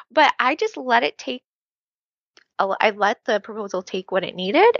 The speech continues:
And so I told my agent roughly when I thought it would be done, but I ended up needing a month longer, and that's okay.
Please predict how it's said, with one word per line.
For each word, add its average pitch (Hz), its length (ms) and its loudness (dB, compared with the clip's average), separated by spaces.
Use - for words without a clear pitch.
And 208 260 2
so 214 100 0
I 202 100 6
told 220 260 0
my 214 200 0
agent 190 440 0
roughly 185 380 2
when 233 140 -2
I 233 80 2
thought 220 180 4
it - 60 2
would 214 100 -2
be 220 140 -6
done, 233 300 2
but 214 140 4
I 220 100 4
ended 277 200 -2
up 285 140 4
needing 320 320 -4
a 330 60 2
month 320 280 -2
longer, 349 480 2
and 370 100 -10
that's 392 220 -4
okay. 427 440 4